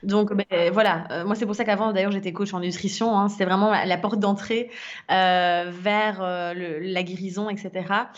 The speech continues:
Et puis, au final, tu te rends compte que, euh, oui, l'alimentation est super importante, évidemment. Euh, mais quand tu découvres toute la sphère énergétique derrière, tout l'émotionnel qu'il y a, euh,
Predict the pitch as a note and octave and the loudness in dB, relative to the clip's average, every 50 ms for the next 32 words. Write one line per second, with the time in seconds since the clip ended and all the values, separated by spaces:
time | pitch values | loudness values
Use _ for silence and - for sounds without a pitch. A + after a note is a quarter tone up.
0 | - - - - - G3+ G3+ - C4+ D4 C#4 C#4+ D4+ C4 B3+ B3+ C#4 C#4 - B3 | -18 -18 -16 -6 -6 -6 0 2 2 2 4 2 2 2 4 2 2 0 -4 -8
1 | G3 - A3+ G#3 G#3 G#3+ B3 C4 C#4+ C#4+ C#4+ - - - A3+ A3 A3+ A#3+ B3 - | -8 -6 -8 -8 -8 -6 -6 -6 -6 -6 -8 -12 -6 -4 -2 0 0 0 0 0
2 | - G3 G3 G3 F#3+ G3+ G#3 A#3 C4+ B3+ G#3+ - G3 G3+ F#3+ G3 G3+ G3 G3 G3+ | 0 0 0 2 2 2 4 4 2 2 2 0 0 0 2 2 0 0 0 -2
3 | G3 G3 - G#3+ G#3+ G#3 G3+ F#3 F3 F3 - - - - - A3 G3+ G3+ F#3+ F3 | -2 -4 -4 -4 -4 -4 -4 -6 -8 -8 -10 -14 -14 -6 -4 -4 0 0 2 2
4 | F3 E3+ E3+ E3 E3+ - G3+ G#3 A3 G3+ G3+ F3+ F3+ E3+ E3+ E3+ F3 F#3+ A3+ C4+ | 0 -2 -2 -8 -8 -6 -4 -4 -4 -2 -4 -4 -2 0 0 0 2 0 -2 -2
5 | - - - - - - - - - - _ - G3 F#3+ F#3 F3+ F3+ F3+ F3+ F#3 | -8 -18 -20 -18 -16 -16 -16 -16 -18 -8 _ 2 2 4 4 4 4 2 2 0
6 | F3+ F#3 F#3 F#3 E3+ - - G3+ G3+ G#3+ A3+ A#3 A3+ - - G#3+ G3+ G#3+ C4+ - | -2 -2 -4 -4 -6 -2 0 0 2 2 2 0 0 0 0 2 4 4 4 2
7 | - - C#4+ C#4+ C#4+ C#4 B3+ C4 - - - _ - C4+ B3+ B3 A#3+ A3+ A3+ - | 0 0 2 4 4 4 4 0 -6 -12 -18 _ -6 -4 0 2 2 0 0 -2
8 | - A#3 A3 G#3+ G#3 A3 A3 G3+ G#3+ G#3 G#3 - A#3 G#3+ G3+ G#3 G#3 G#3 G#3+ G#3+ | -4 -4 -2 -2 -2 -2 -2 -2 -2 -4 -4 -6 -4 0 2 4 4 4 6 4
9 | G#3+ G#3 G#3 - - C4 B3 A#3+ A#3 A3+ A3+ A3 - - B3 A#3+ A#3 A3+ A3+ G#3+ | 4 2 0 -4 -2 0 2 2 4 2 2 0 0 -2 0 2 2 2 2 2
10 | G#3+ - - A3+ A3 A3 A3 G#3+ G#3+ G#3+ G#3+ - - F#3+ F#3+ F#3 F#3 F#3 F#3 F#3 | -2 -4 -2 2 2 4 4 4 2 2 0 -2 -4 -4 -4 -2 -4 -4 -4 -4